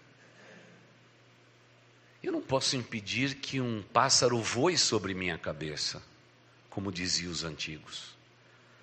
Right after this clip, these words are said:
Mas eu posso impedir que ele faça um ninho aqui na minha cabeça.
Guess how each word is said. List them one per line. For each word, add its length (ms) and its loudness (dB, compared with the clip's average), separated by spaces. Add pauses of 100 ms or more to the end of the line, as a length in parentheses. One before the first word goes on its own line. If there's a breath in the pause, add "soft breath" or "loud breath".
(280 loud breath)
Mas 160 -4
eu 80 0
posso 320 -2
impedir 460 -6
que 120 -4
ele 120 -4
faça 400 0
um 60 2
ninho 320 0
aqui 200 -6
na 120 -6
minha 160 -8
cabeça. 600 -8